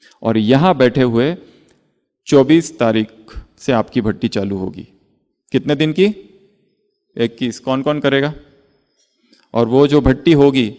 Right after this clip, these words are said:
उसका पूरा टाइम टेबल नोट करके रखना है अपने कैलेंडर में, ट्वेंटी फ़ोर्थ से लेके तो जो भी डेट आगे आएगी, एक एक दिन मुझे क्या करना है, किस टॉपिक पर भट्टी करनी है,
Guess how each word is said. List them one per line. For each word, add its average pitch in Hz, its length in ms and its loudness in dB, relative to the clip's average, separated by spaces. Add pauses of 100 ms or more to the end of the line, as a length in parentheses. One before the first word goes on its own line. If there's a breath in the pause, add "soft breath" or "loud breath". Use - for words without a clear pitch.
(100)
उसका 120 260 -4
पूरा 131 300 0
टाइम 120 280 0
टेबल 120 400 -2
नोट 120 400 0
करके 110 240 -2
रखना 107 300 -4
है 101 180 -10 (200)
अपने 131 420 -4 (460)
कैलेंडर 123 400 2
में, 101 200 -8
ट्वेंटी 120 420 -4
फ़ोर्थ 160 360 0
से 143 160 -2
लेके 127 260 -2
तो 165 480 -4
जो 120 240 0
भी 123 100 2
डेट 117 220 2
आगे 110 200 0
आएगी, 104 340 -6 (320 soft breath)
एक 147 240 0
एक 123 260 0
दिन 170 220 2
मुझे 131 260 2
क्या 135 240 -2
करना 131 280 -4
है, 147 60 -4
किस - 360 0
टॉपिक 170 360 2
पर 170 100 2
भट्टी 120 280 -4
करनी - 300 -8
है, - 180 -18